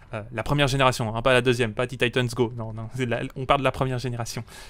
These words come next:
La première génération, et du coup, ouais, euh, le son, le son boost aigu, parfait pour moi, c'est clairement le meilleur des sons,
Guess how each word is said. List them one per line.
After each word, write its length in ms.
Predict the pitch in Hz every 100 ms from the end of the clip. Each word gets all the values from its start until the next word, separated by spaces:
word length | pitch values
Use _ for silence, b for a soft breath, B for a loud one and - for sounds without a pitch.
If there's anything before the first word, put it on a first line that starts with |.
| B B
La 80 | 123
première 220 | 143 147
génération, 400 | 135 135 131 143
et 120 | 135
du 120 | 127
coup, 140 | 127 175
ouais, 200 | 139 123
euh, 220 | 110 104
le 120 | 110
son, 300 | 113 139 147 - - 117
le 60 |
son 220 | 113 127 127
boost 340 | 113 165 160 139
aigu, 320 | 123 135 143 - - -
parfait 280 | 120 - 131
pour 140 | 117
moi, 220 | 117 120
c'est 140 | - 120
clairement 360 | - 110 120
le 220 | 120 117 127
meilleur 240 | 123 117
des 100 | 110
sons, 220 | - 131